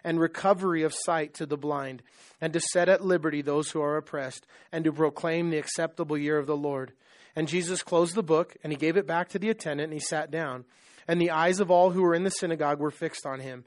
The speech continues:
And he began to say to them, 'Today this scripture is fulfilled in your hearing.'"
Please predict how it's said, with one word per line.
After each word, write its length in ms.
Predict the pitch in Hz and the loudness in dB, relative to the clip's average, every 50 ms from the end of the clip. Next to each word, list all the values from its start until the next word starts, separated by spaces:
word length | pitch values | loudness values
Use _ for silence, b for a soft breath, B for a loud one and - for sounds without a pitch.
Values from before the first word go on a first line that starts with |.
| B B B B B B | B B B B B B
And 80 | 175 | 0
he 40 | 180 | 2
began 380 | 165 175 160 170 175 180 196 214 | 2 2 2 2 2 4 2 2
to 160 | - - 233 | 0 -2 -4
say 300 | 214 - - 214 202 196 202 | -4 0 0 4 4 4 4
to 160 | 196 - 165 | 2 -2 -4
them, 360 | 139 147 135 135 143 151 143 b b b b | -4 -4 -6 -6 -8 -8 -12 b b b b
'Today 460 | - - 170 151 175 185 170 156 151 | -6 -6 -2 0 4 4 4 4 2
this 160 | 147 156 151 151 | 0 -2 -4 -4
scripture 480 | - - 170 160 143 - - 147 143 | -4 -4 -4 -4 -4 -6 -6 -6 -6
is 80 | 143 143 | -6 -6
fulfilled 520 | - - 156 147 - - 165 156 143 135 | -6 -8 -8 -8 -6 -4 -4 -4 -2 -4
in 100 | 139 135 | -4 -4
your 100 | 139 139 | -4 -4
hearing.'" 360 | 135 147 151 143 135 123 123 | -4 -4 -4 -6 -6 -8 -12